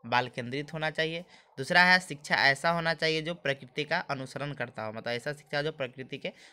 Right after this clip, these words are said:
अनुसार चलता हो। तीसरा है प्रकृतिवादी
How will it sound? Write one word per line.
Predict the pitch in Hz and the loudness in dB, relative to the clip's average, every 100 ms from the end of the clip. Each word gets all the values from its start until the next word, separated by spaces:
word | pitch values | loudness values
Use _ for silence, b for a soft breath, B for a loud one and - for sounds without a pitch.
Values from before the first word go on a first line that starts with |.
| B | B
अनुसार | 127 123 147 170 | -8 -2 4 4
चलता | 175 117 107 | 2 -6 -4
हो। | 107 107 _ _ _ _ _ _ _ _ _ _ _ _ _ _ _ | -10 -10 _ _ _ _ _ _ _ _ _ _ _ _ _ _ _
तीसरा | 139 165 | -2 8
है | 175 170 180 B B B B B _ _ _ _ _ _ _ _ _ _ _ _ _ _ _ _ _ - | 8 8 4 B B B B B _ _ _ _ _ _ _ _ _ _ _ _ _ _ _ _ _ -2
प्रकृतिवादी | 151 160 156 175 170 165 196 | -2 -2 -4 4 6 6 4